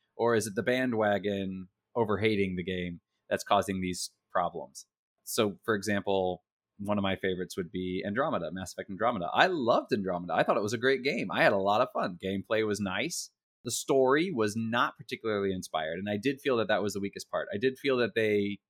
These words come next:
basically just reskinned the original Mass Effect, in that, you know, we have this, uh, this ancient technology that's supposed to help us fight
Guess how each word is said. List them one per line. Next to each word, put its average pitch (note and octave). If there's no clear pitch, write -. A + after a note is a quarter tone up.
basically B2+
just G2+
reskinned F#2+
the F#2
original F2
Mass D#2+
Effect, -
in G2+
that, F2
you G2+
know, E2+
we F#2+
have G2
this, F#2
uh, E2+
this F2+
ancient A#2
technology G2+
that's F2
supposed -
to F#2+
help G2
us F#2+
fight G2+